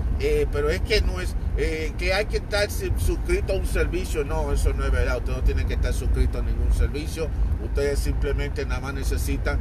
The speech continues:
su plataforma para escuchar podcast, que hay bastante, hay bastante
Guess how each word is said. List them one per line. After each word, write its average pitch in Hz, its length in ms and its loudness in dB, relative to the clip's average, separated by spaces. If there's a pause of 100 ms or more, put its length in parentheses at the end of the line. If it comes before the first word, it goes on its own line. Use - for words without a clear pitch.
(420)
su 131 220 -2
plataforma 139 680 -2
para 127 200 0
escuchar 123 540 0
podcast, - 480 0
que 139 80 0
hay 123 100 2
bastante, - 920 0
hay - 100 -2
bastante 190 840 0